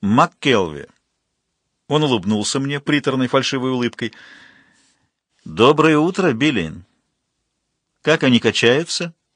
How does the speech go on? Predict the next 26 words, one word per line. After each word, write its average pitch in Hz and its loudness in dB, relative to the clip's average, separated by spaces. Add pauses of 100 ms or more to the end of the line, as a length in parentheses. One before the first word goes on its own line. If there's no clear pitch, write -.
(420)
"Почему 101 -6
ты - -12
спрашиваешь? 87 -8
Хочешь 101 -6
взглянуть?" 107 -6 (400)
"Нет, 208 -6
спасибо". 165 -2 (280)
Потом 117 0
он 104 0
почесал - -2
свои 110 -2
и 113 -10
зевнул. 101 -4 (1300)
"Ну, 175 2
Ники, 185 -2
мой 156 -2
мальчик, - -4 (560)
твоя 131 4
аренда 131 2
оплачена 131 2
на 123 4
год 135 0
вперед 139 0 (1040)
каким-то 151 -4
таинственным 135 2
благодетелем". 104 0